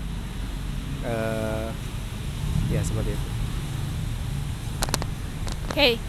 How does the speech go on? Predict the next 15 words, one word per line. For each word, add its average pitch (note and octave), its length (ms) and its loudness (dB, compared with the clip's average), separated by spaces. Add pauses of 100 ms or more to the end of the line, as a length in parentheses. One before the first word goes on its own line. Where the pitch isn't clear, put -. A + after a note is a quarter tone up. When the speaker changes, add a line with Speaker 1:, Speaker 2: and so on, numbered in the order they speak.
(140)
Speaker 2:
jadi, D#4 240 8 (160)
eh, C4+ 480 10
aku D4+ 160 6
pengen D4 240 10
nanya A#3+ 240 6
nih C4 240 6
beberapa B3 480 8
hal B3+ 320 10
sama B3 240 4
kamu. G#3 240 4 (1800)
Jadi C4 160 2
kayak C#4 160 12
gini, C#4 120 8 (280)
kenapa D#4 480 12
kamu D#4+ 480 6